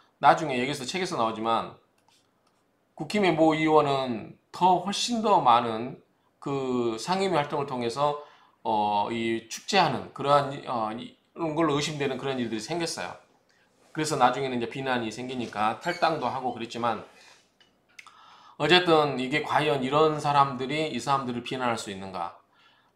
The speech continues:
이 김의겸 국회의원 같은 경우는 다 처분하면서, 처분해서 수익금의 삼억 칠천오백인가요? 이익의 삼억 칠천오백 정도를 다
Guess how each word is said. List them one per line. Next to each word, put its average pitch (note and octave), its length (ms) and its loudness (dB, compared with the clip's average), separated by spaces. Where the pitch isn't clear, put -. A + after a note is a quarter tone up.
이 D#3 580 0
김의겸 D#3 720 0
국회의원 D3 420 -4
같은 C3+ 220 -4
경우는 C3+ 480 -2
다 D#3+ 260 6
처분하면서, E3 1080 2
처분해서 E3 880 0
수익금의 F#3 720 -2
삼억 F3+ 600 -2
칠천오백인가요? B2 800 -2
이익의 C#3+ 360 -2
삼억 D#3 260 0
칠천오백 C3 500 -6
정도를 A#2+ 400 -4
다 B2+ 440 0